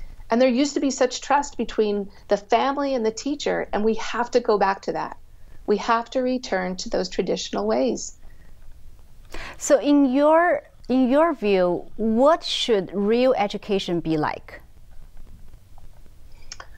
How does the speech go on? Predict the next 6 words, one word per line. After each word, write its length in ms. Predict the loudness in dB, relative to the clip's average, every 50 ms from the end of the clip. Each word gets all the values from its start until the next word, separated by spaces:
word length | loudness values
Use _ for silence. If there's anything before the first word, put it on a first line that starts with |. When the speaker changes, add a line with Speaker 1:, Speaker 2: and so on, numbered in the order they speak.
| -16 -16 -16 -16 -16 -16 -16 -16 -16 -18 -18 -16 -16 -16 -14 -14 -14 -16 -16 -16 -16 -18 -18 -18 -20 -18 -8 0
Speaker 1:
What 220 | 2 2 2 2
should 160 | 0 -4 -4 0
real 300 | 2 4 4 4 4 2
education 640 | 0 -2 -4 -4 -4 -2 -2 -2 -2 -2 -4 -4
be 160 | -2 -2 -2
like? 320 | -2 -4 -6 -6 -8 -10